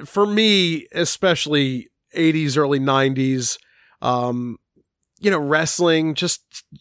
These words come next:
fond memories, things like that. Um, yeah, so that's gonna be coming up very, very soon. Um,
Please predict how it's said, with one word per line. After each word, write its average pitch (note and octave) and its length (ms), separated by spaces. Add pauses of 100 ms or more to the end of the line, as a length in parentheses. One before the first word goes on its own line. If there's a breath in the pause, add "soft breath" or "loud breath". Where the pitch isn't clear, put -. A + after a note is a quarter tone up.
(120)
fond F3 440
memories, C#3 520
things C#3 260
like C3 200
that. B2+ 280 (680 soft breath)
Um, F#3+ 540
yeah, F3+ 320
so E3+ 460
that's F#3+ 240
gonna F#3+ 160
be F#3 100
coming F#3 300
up E3+ 120
very, F#3+ 360
very D#3 280
soon. C3 520 (640 soft breath)
Um, D#3+ 640